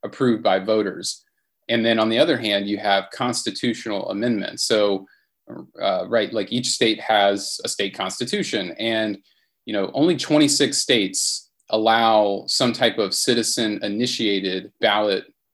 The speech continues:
uh, process. And, uh, so not every state has that. For example, Rhode Island, that's, you know, if we could run an initiative in Rhode Island, we definitely would, 'cause it'd be a lot easier, um, <laughs> to, to get it passed. But, um, you know, of the twenty-six states that have,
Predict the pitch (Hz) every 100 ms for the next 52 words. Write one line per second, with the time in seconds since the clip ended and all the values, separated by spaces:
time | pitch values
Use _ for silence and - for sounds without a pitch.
0 | - 98 85 - 127 117 - 92 - -
1 | - _ _ _ _ 113 110 110 107 104
2 | 95 110 95 95 78 123 120 127 123 110
3 | 98 - 107 - 117 113 - - - -
4 | 104 101 98 92 104 117 135 110 - 98
5 | 101 - - - 92 87 - - - 214
6 | 170 147 123 117 113 107 117 110 107 107
7 | 104 107 104 104 98 120 - 113 107 107
8 | 92 95 104 98 98 104 98 98 101 90
9 | 80 - _ _ - - _ - 113 117
10 | 123 - - 147 117 127 - 123 110 95
11 | - 113 95 95 - - - _ _ 117
12 | 123 120 117 113 110 107 101 - 123 113
13 | 135 160 143 - 139 135 127 - 127 110
14 | 104 98 104 98 98